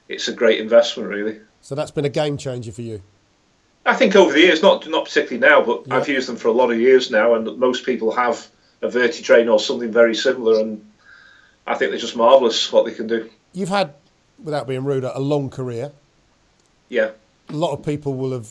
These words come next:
Speaker 2: interacted with you. Who's, who's been the biggest influence on your career, or influences on your career?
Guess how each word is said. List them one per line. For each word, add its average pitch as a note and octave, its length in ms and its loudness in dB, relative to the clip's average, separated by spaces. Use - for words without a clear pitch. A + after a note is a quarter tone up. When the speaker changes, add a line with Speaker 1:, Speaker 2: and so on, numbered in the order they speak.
Speaker 2:
interacted C3+ 540 -10
with A2 160 -14
you. C3+ 280 -10
Who's, F3 220 -10
who's F3+ 140 -10
been F3+ 160 -8
the D#3+ 80 -8
biggest C#3+ 400 -10
influence B2+ 760 -12
on A#2+ 140 -14
your A#2+ 180 -10
career, A2+ 300 -12
or C#3+ 200 -2
influences C#3+ 800 -8
on A2+ 140 -16
your G2+ 160 -14
career? G2 340 -16